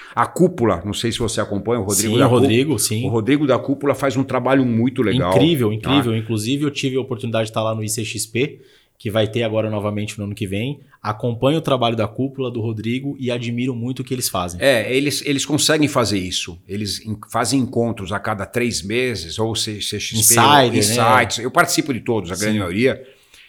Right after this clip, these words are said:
Speaker 1: E é engraçado, ele traz gente do Brasil inteiro, e aí você escuta um cara falando de Brasília, um cara falando de Goiânia, um cara falando de Vitória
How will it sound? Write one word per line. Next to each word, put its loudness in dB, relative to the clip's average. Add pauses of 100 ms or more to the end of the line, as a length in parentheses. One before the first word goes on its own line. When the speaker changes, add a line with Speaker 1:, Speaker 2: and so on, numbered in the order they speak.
(120)
Speaker 1:
E 0
é 4
engraçado, 4
ele 0
traz 2
gente -4
do -2
Brasil 0
inteiro, 0 (440)
e 0
aí 4
você 0
escuta -2
um -2
cara -2
falando -4
de -6
Brasília, -2
um -8
cara -4
falando -10
de -8
Goiânia, 0
um -6
cara -4
falando -6
de -4
Vitória 0